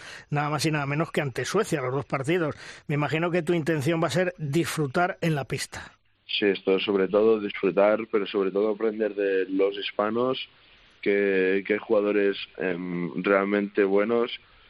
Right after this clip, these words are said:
Speaker 2: de categoría mundial y, y aprender de cada uno de ellos lo mejor que, que tienen.
Speaker 1: Próximo Mundial Junior, Alemania, en Grecia.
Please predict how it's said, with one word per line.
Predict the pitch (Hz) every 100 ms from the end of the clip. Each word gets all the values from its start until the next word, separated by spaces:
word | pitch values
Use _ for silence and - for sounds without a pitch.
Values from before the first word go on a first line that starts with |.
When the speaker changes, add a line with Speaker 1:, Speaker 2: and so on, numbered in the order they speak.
| -
Speaker 2:
de | 101 92
categoría | 95 95 95 98
mundial | 98 98 98 101 107 110
y, | 107 101 95 92 -
y | 98
aprender | 98 98 95 92 95
de | 98 104
cada | 107 98
uno | 101 101
de | 101 104
ellos | 110 110
lo | 104
mejor | 98 - 98
que, | - 98 95 90 - -
que | 95
tienen. | 92 104 98 90 - _ _ _
Speaker 1:
Próximo | 180 208 233 226 202
Mundial | 185 185 190 165
Junior, | 208 247 269 269 - - _ _
Alemania, | 165 160 170 208 233 240 233
en | - 170
Grecia. | 165 214 - 240 262